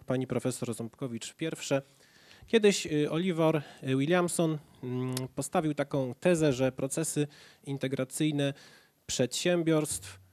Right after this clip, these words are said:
mm, są spowodowane nie tyle przesłankami monopolistycznymi,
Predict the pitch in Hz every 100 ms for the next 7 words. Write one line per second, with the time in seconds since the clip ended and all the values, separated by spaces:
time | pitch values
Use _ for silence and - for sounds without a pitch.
0 | _ _ _ _ - 127 131 131 127 127
1 | 123 - 208 - 170 - 147 151 147 160
2 | 165 156 156 - 196 175 160 156 - -
3 | 156 147 147 143 151 143 139 143 143 139
4 | 135 - 127 - 175 175 151